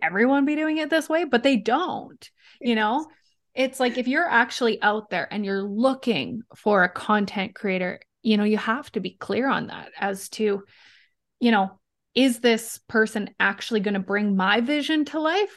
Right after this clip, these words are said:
Speaker 1: or is it they're bringing their vision to life? And I'm gonna be, am I just gonna be another cookie cutter version of everybody else that they've worked with?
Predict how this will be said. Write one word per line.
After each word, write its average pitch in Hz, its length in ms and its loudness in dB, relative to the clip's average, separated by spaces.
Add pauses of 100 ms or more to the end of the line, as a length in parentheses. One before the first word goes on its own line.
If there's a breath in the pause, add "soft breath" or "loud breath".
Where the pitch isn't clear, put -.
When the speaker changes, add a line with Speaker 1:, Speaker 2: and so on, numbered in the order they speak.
Speaker 1:
or 233 200 4
is 226 220 4
it 208 260 -2
they're 214 180 2
bringing 202 420 0
their 190 280 0
vision 196 460 -8
to 214 140 -6
life? 208 380 -2
And 208 140 0
I'm 196 120 0
gonna 208 180 0
be, 202 460 -2
am 226 120 4
I 240 80 6
just 233 160 -2
gonna 247 140 4
be 226 100 4
another 208 240 2
cookie 214 400 -4
cutter 202 220 -4
version 190 340 0
of 185 180 -4
everybody 190 520 4
else - 240 -2
that 190 160 -4
they've 180 220 -6
worked 247 280 -2
with? - 240 -10